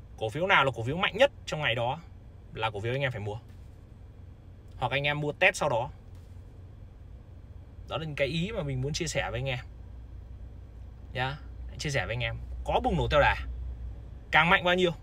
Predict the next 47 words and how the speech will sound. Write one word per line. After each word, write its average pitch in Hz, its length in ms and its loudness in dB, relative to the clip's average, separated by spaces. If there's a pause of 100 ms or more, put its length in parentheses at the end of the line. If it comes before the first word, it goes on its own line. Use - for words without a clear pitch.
(420)
thì 127 80 -10
cái 156 100 0
dư 233 180 0
địa 170 200 0
của 117 140 -4
cái 139 100 -2
sóng 151 200 0
đó 147 200 4 (400)
càng 131 160 4
tốt 196 120 2
bấy 165 120 -2
nhiêu. 165 160 0 (1900)
Tùy 190 220 12
anh 196 180 6
em 190 200 4
đánh 180 180 6
trong 220 160 0
một 175 60 0
cái 175 120 -2
góc 247 200 6 (180)
là 139 160 0
góc 190 200 8 (280)
như 190 160 2
thế 190 120 4
nào. 160 180 10 (180)
Nếu 143 140 0
anh 185 100 0
em 170 160 -2
đánh 165 140 0
như 180 220 4
kiểu 123 120 2
mình 127 160 2
nói 135 160 2
là 180 60 2
đánh 143 180 4
trong 170 180 0
góc 202 120 0
ngắn 190 320 6 (760)
thì - 60 -8
là 131 60 2
cây 165 160 2
bùng 147 140 0
nổ 113 120 2
theo 143 100 2
đà 127 140 10
là 120 100 6
cây, 143 240 4